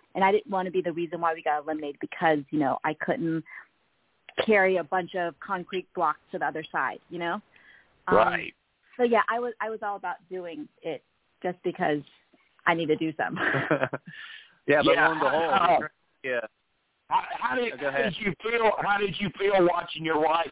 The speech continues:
Speaker 2: come down off the top of a building like that? Were you, were you scared? Did it, did it,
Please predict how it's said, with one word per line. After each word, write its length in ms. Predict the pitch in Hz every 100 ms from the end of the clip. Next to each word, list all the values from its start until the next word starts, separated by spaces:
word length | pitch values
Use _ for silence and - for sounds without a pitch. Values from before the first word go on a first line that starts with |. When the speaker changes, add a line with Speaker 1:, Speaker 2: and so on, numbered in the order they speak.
| -
Speaker 2:
come 220 | 147 143
down 260 | 156 151
off 260 | 151 156 135 _ _ _ _
the 80 | 120 -
top 260 | 147 156
of 140 | 147 139
a 60 | 110
building 500 | 101 151 - 127 110
like 240 | 107 - -
that? 240 | 110 107
Were 140 | 110 117
you, 280 | 131 131 101 - - - -
were 120 | 113 127
you 160 | 139 -
scared? 520 | - - 185 185 175
Did 160 | 135 131
it, 260 | 127 - 131
did 160 | 135
it, 160 | 123